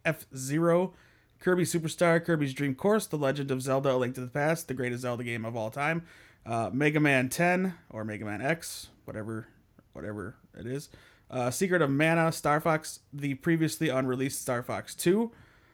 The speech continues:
Street Fighter two, Turbo, Hyper Fighting, Super Castlevania four, Super Ghouls and Ghosts, Super Mario Kart, Super Mario R P G, Legend of the Seven Stars, Super Mario World, Super Metroid, Super Punch-Out!, and Yoshi's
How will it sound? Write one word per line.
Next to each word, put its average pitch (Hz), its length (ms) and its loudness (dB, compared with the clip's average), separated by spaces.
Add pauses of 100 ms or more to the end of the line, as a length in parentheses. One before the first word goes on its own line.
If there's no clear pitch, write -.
Street - 420 2
Fighter 139 280 2
two, 143 280 0
Turbo, 160 560 4
Hyper 131 340 -4
Fighting, 165 460 0 (360)
Super 185 320 0
Castlevania 170 720 2
four, 160 680 4
Super 160 380 -2
Ghouls 147 340 2
and 131 140 2
Ghosts, 151 460 -2
Super 147 320 -4
Mario 139 380 2
Kart, 147 320 -4 (380)
Super 214 280 0
Mario 147 460 6
R 135 200 4
P 135 180 -2
G, 127 240 0
Legend 127 340 0
of 120 120 -4
the 123 60 -6
Seven 127 320 -4
Stars, 170 560 -2
Super 190 300 -2
Mario 147 320 4
World, 170 460 2
Super 165 300 -4
Metroid, 156 600 0
Super - 240 -4
Punch-Out!, 180 560 0
and 120 220 -6
Yoshi's 165 540 -6